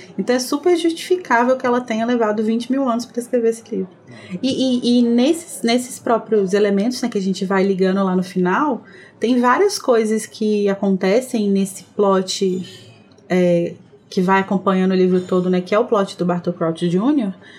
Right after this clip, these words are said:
É, e nesse aqui, por exemplo, nesse capítulo, a gente relendo, a gente percebe o quão tenso o Bartô pai tava com as coisas que acontecem ali. Então, quando você já sabe o que é que vai acontecer,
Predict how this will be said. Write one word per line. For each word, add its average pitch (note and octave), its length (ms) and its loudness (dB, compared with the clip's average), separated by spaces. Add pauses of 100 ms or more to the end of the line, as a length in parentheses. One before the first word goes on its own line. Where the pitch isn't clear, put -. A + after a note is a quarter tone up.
(500)
É, G3 380 2
e G#3 340 0
nesse A3+ 360 2
aqui, B3+ 160 -6
por A3+ 120 0
exemplo, G3+ 240 0
nesse G#3 160 -2
capítulo, A3+ 480 -2
a A#3+ 40 2
gente A#3 560 -2 (500)
relendo, B3 540 4
a D4+ 40 2
gente B3+ 220 -2
percebe A#3 540 -2
o A#3+ 60 -4
quão C4 500 2 (120)
tenso D#4+ 680 0
o A#3+ 80 0
Bartô A#3 400 0
pai F#3+ 340 0
tava G3 580 0 (160)
com D4+ 560 4
as B3+ 200 0
coisas C4+ 280 2
que C#4+ 120 -8
acontecem G#3+ 580 -2
ali. F#3+ 160 2
Então, F#3 320 0
quando A3 240 0
você B3+ 260 2
já A3+ 160 2
sabe A#3 400 0
o C#4 40 0
que B3+ 100 0
é A3 40 0
que A3+ 120 -2
vai G3+ 140 0
acontecer, G3 880 -2